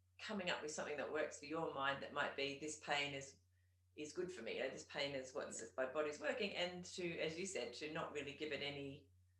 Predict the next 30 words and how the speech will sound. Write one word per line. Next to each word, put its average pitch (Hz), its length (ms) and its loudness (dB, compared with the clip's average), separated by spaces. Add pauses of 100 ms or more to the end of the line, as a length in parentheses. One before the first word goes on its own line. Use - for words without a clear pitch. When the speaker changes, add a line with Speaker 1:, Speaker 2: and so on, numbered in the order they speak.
(140)
Speaker 2:
Yeah. 180 160 -12
Speaker 1:
anything 165 380 -2
else. - 220 -6
Like, 139 140 -4
it's - 160 -8
just, 147 280 2
it's 156 200 -10
there, 147 340 6
acknowledge 147 480 4
it 139 120 2
and 139 140 0
just 135 220 -2
keep 151 200 -2
running. - 280 -4
Like, 139 180 -2
it's 147 80 -2
Speaker 2:
Yeah. 127 220 0 (360)
Speaker 1:
and - 80 2
even 165 220 6
be 156 140 2
thankful 180 320 2
for - 200 0
it, - 120 -4
'cause 147 140 -8
it 131 100 -6
means 147 220 -4
you're 147 80 -6
moving 139 360 -4
and 139 160 -6
you're 135 400 -6